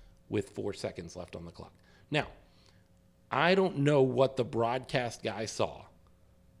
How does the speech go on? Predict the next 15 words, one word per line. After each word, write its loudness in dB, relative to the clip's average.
from 0
his 2
vantage 0
point, -8
but 2
he 0
called 2
it 0
ten 2
minutes 2
before 0
it -2
happened. -4
He 0
said, 0